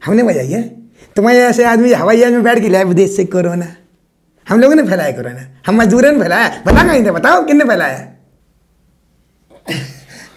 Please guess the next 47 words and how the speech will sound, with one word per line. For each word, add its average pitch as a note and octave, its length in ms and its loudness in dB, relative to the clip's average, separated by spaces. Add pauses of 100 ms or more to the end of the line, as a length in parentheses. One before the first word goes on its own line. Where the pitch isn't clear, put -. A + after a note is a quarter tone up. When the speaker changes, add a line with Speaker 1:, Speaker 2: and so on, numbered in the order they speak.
Speaker 2:
कैसी G#3+ 200 0
बातें G#3+ 220 2
कर F#3 100 -2
रहे F3 120 -2
हैं D#3 60 -4
आप? E3 100 -10 (300)
ये B3+ 160 0
क्या C#4 260 0
कोरोना A#3 420 0
वोरोना A3 160 2
लग G3+ 120 0
गया? G3 180 0 (260)
अच्छा, B3 200 0
ये D4+ 160 4
बताइए, C#4 380 0
छोड़िए, D#4+ 280 0
अपनी D#4+ 160 0
बारात G3+ 380 2
जो C4 120 -4
जा A#3+ 120 0
Speaker 1:
बारात A#3 280 2
खत्म, G#3+ 200 0 (1300)
बारात E3+ 200 0
खत्म - 220 -6
हो G#3+ 140 -2
गई, D#4 160 0 (440)
एकदम F#3 280 -2
सही F#3+ 180 -2
सलामत F#3 340 -8
पहुंच C#3+ 200 -14
गई। A#2 200 -12 (380)
आखिरी G#3+ 320 0
गाना A3 200 0
जो G#3 120 0
बजना G#3+ 200 0
है A#3+ 80 0
तो A3+ 120 0
बज D3+ 120 -4
गया, B2+ 280 -10 (320)
"बाहर E3 280 -2
हम G3+ 120 -4
फूल F#3 180 -2
बरसाओ, F#3+ 360 -2
मेरा F#3 260 -2
महबूब D#3 340 -8
आया G#2+ 180 -14
है।" - 320 -20